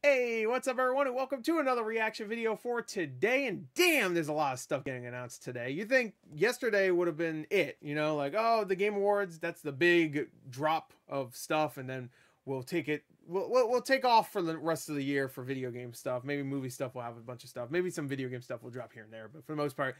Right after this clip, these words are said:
it'll be quiet. But nope. Uh, this is the release date trailer for Scorn,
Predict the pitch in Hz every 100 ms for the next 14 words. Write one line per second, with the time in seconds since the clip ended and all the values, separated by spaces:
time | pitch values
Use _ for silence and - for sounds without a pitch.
0 | _ - 185 - 190 165 127 135 139 165
1 | 185 269 - - _ _ - 160 156 156
2 | 147 240 269 247 196 185 175 285 - 254
3 | 220 240 233 226 - 165 135 - - -
4 | 190 214 190 139 117 113 120